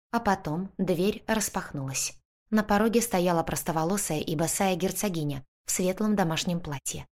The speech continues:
совсем как я. "Есть разговор". Она шагнула в комнату, закрыла дверь и прислонилась к ней спиной. На лице Джанет был тот же страх, что и на моем, словно я смотрелась в зеркало.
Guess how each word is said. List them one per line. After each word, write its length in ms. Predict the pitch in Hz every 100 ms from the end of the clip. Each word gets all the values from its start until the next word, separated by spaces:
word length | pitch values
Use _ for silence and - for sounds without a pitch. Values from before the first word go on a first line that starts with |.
| _ _ -
совсем 420 | 185 - 185 170
как 220 | 180 -
я. 180 | 156 139 _ _ _ _ -
"Есть 420 | 185 190 - -
разговор". 540 | 190 165 190 160 147 - - - - -
Она 220 | 190 180
шагнула 420 | - 170 170 156
в 100 | -
комнату, 500 | 208 202 156 143 139 _ _ -
закрыла 460 | 214 220 185 160 147
дверь 360 | 147 175 - - - -
и 80 | 269
прислонилась 720 | 254 - 196 156 165 185 -
к 100 | -
ней 200 | 147 143
спиной. 500 | - 170 147 131 - - - - - -
На 100 | 214
лице 280 | 202 202 202
Джанет 480 | 165 180 180 202 -
был 240 | 160 160
тот 220 | 156 180
же 100 | 151
страх, 380 | 175 - 196 - -
что 200 | - 190
и 60 |
на 100 | 185
моем, 380 | 180 170 151 135 _ _ _
словно 360 | - 190 165 170
я 200 | 160 190
смотрелась 580 | - 151 147 151 151 147
в 60 |
зеркало. 540 | 143 147 - 147 139